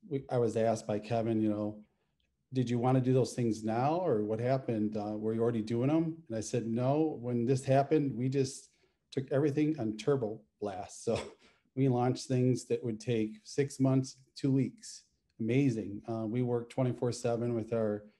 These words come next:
teams, and, uh, it's been an ama-, amazing experience. And I think through adversity is when you really learn the true culture and the true, um, determination of your team members and your guests to support you and your vendors. So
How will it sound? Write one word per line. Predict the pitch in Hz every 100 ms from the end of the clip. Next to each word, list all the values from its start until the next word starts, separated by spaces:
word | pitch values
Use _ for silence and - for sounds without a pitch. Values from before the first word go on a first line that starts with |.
| _ _ _
teams, | 120 110 110 107 -
and, | 113 107 107
uh, | 107 104 104 _ _ _
it's | 131
been | 147 139
an | 135
ama-, | 147 151
amazing | 139 147 147
experience. | 131 - 131 120 113 107 -
And | 110 110 107 - _ _ _
I | 135
think | 135 170 165
through | 156
adversity | 120 131 135 139 123 120
is | 107
when | 110 117
you | 110
really | 113 120 117
learn | 113 113 113 110 110 - _ _ _ -
the |
true | - 131
culture | 127 127 123 - 120 110 107
and | 113 110 107 107
the | 107
true, | - 120 113 110 - _ _ _ _ _
um, | 131 113 110 107 220 - _ _ _ _ _
determination | 135 131 127 117 120 - 110 107 107 135
of | 113
your | 110
team | 107 120 120
members | 117 110 110 110 107 -
and | 117
your | 107
guests | 107 113 110 107
to | 107
support | - - - 120
you | 120
and | 113 117
your |
vendors. | 107 113 120 90 -
So | - 117 107 107